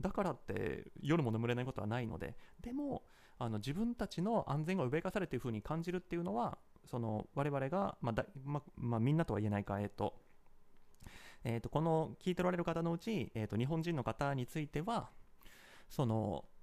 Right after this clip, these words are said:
自分たちが日本人だっていうその帰属意識を持っていて、その自分たちのその日本っていう国土が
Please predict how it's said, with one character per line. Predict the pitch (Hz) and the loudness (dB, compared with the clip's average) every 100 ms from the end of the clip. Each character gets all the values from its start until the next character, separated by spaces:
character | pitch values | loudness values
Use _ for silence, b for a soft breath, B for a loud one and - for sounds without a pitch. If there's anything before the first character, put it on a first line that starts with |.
| - B B B B B B | -18 B B B B B B
自 | 123 143 | 0 4
分 | 196 | 4
た | 185 170 | 2 0
ち | 214 | 2
が | |
日 | 202 | 2
本 | 147 160 | 4 2
人 | 175 190 | 0 0
だ | 143 | 0
っ | |
て | - | -2
い | 117 | -2
う | 110 | 0
そ | 117 | 0
の | 107 | -2
帰 | 151 | -2
属 | 175 196 | 0 0
意 | |
識 | 196 131 | 0 -2
を | |
持 | 135 | -2
っ | 165 | -4
て | 135 | -6
い | 131 | -4
て、 | 226 156 | -2 -2
そ | 110 110 | 0 0
の | |
自 | 104 131 | 2 2
分 | 233 240 | 2 0
た | 220 | -2
ち | 214 | -2
の | 247 185 - | 0 -2 -4
そ | - | -4
の | 110 | 0
日 | 113 156 | 0 2
本 | 262 254 | 0 0
っ | |
て | 190 | -2
い | 190 | 0
う | 240 220 - | 0 -2 -2
国 | - 202 180 | -2 -2 0
土 | |
が | 214 277 | 0 -2